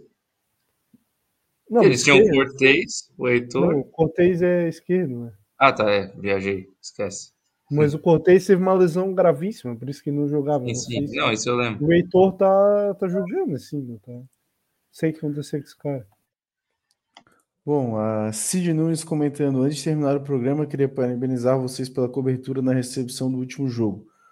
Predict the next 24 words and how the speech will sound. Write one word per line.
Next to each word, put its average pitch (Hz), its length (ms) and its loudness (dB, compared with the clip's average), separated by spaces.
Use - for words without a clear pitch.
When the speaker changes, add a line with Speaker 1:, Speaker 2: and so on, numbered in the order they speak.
Speaker 3:
As 123 200 4
imagens 123 380 2
de 131 80 -2
drone 113 520 -4
mataram 117 560 2
a 120 80 0
pau." 110 440 2
Obrigado, 139 1000 6
Cid, 156 720 -4
mas 120 420 0
as 135 180 4
Speaker 2:
É. 143 40 -2
Speaker 3:
imagens 143 400 2
de 139 100 -4
drone 147 580 2
a 139 60 4
gente 139 260 -6
tem 156 140 -2
que 147 80 -12
dar 147 120 6
os 147 120 2
créditos, 160 400 6
né, 139 140 2
Costeira? 127 500 -2